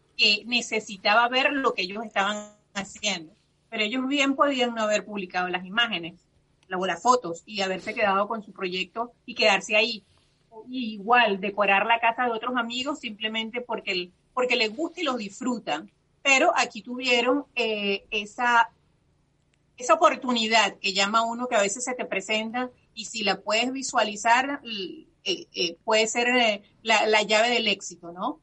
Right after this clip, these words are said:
En este caso, ellos decoraron su casa, postearon la foto, hubo gente que les gustó, y ellos estaban dispuestos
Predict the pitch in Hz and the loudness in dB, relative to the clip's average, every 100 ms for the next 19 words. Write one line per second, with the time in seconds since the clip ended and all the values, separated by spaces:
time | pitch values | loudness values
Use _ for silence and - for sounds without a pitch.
0 | _ - 220 214 214 254 262 240 220 190 | _ -2 0 0 -4 -2 2 2 2 -2
1 | 175 208 220 202 196 277 311 - 240 220 | -2 -4 -4 0 2 2 0 2 4 4
2 | 240 220 220 - 202 185 226 226 185 196 | 4 4 4 0 -10 -6 0 2 4 0
3 | 240 214 - 220 - _ 247 226 208 254 | 2 0 0 -6 -6 _ -14 -8 -2 0
4 | 294 330 285 285 277 - 240 233 - _ | 0 2 0 0 -6 -4 0 0 -2 _
5 | 233 240 285 269 269 285 247 220 - _ | -4 -2 -2 0 0 2 -2 -8 -14 _
6 | 285 320 - - 175 | 0 0 -2 -10 -10